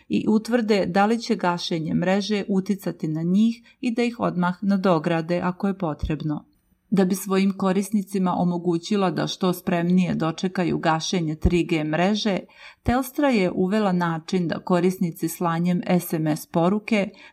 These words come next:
provere kompatibilnost svojih uređaja i da li treba da ažuriraju telefon pred gašenjem mreže.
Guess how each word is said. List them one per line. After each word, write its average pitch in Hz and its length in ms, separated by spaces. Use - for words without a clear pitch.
provere 233 640
kompatibilnost 196 1040
svojih 165 360
uređaja 202 840
i 196 80
da 214 180
li 233 160
treba 202 380
da 175 220
ažuriraju 180 760
telefon 185 680
pred 214 220
gašenjem 156 600
mreže. 160 500